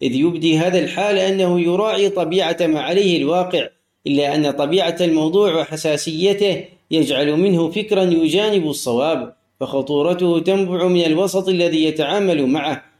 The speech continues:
وقد كان ابن تيمية يورد هذا المعنى وهو بسبب، بصدد الطعن في بعض المذاهب الإسلامية دون إيراده بإطلاق وبمعزل عن كل فئة ودين. وبالتالي فإذا كان الأصل هو التكفير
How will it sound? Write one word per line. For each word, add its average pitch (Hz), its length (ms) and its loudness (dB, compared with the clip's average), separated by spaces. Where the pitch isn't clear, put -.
وقد 120 260 -4
كان 170 180 0
ابن 143 380 -2
تيمية 185 540 0
يورد 151 320 0
هذا 170 280 0
المعنى 185 460 0
وهو 160 320 0
بسبب، 147 600 -2
بصدد 175 400 0
الطعن 190 500 -2
في 180 120 -2
بعض 160 240 -2
المذاهب 165 520 0
الإسلامية 160 880 -4
دون 185 240 2
إيراده 185 720 2
بإطلاق 170 720 -2
وبمعزل 160 880 0
عن 143 200 -2
كل 202 340 -2
فئة 156 480 0
ودين. 135 520 -2
وبالتالي 165 840 -2
فإذا 139 340 2
كان 170 260 0
الأصل 170 460 -2
هو 143 140 0
التكفير 147 720 -2